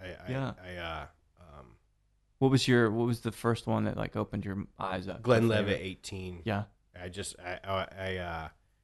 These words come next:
Speaker 1: you know, I, in advertising, you know, you go out a lot. You, sometimes the office, you can't come up with ideas, so you go to the bar, right?
Speaker 2: Yeah,
Speaker 1: And I
Speaker 2: yeah.
Speaker 1: would drink, you know, all, all kinds of different things. But I started drinking, uh,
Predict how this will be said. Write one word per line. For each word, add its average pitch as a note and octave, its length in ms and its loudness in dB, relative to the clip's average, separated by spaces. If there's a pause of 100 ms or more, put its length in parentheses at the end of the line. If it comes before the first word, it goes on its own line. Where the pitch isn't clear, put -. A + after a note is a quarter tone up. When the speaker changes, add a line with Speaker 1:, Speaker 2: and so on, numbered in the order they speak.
Speaker 1:
you A2 100 4
know, A#2 80 8
I, A2 140 10
in A#2 180 6
advertising, G#2+ 800 6
you G#2+ 80 -2
know, G2 80 2
you G2 160 -2
go G2+ 200 2
out G2+ 220 6
a G2+ 60 0
lot. F#2 360 -2
You, F2 220 -14
sometimes G#2 480 4
the F#2+ 60 0
office, G2+ 440 4
you F#2 80 -10
can't F#2+ 240 -2
come G2 160 -6
up G2+ 120 0
with F#2+ 120 -6
ideas, F2+ 440 -6
so - 80 -14
you F2+ 160 -12
go F#2+ 160 -6
to F2+ 40 -4
the E2+ 60 -8
bar, D#2 380 -10
right? F#2+ 100 -4
Speaker 2:
Yeah, B2 200 4
Speaker 1:
And B2+ 80 2
I A2 40 4
Speaker 2:
yeah. A2 60 4
Speaker 1:
would A2 220 4 (260)
drink, G#2+ 280 2
you F3+ 120 8
know, F#2 220 2 (580)
all, D3+ 140 6
all C3 140 10
kinds B2 240 6
of G#2 60 2
different G2 240 0
things. F#2 240 -6
But G2+ 120 -2
I F#2+ 40 2
started C3 380 10
drinking, F#2+ 520 2
uh, D#2 340 -4